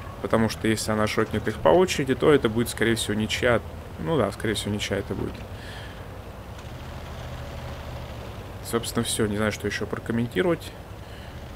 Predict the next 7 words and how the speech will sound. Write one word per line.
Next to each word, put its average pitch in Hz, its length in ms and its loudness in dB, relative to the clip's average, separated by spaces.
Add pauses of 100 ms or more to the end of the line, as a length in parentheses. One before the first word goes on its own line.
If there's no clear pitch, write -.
Останется 113 460 0
сейчас - 260 0
ещё 117 220 4
один 113 240 4
результативный, 110 680 2
ну 147 100 2
как, 104 160 0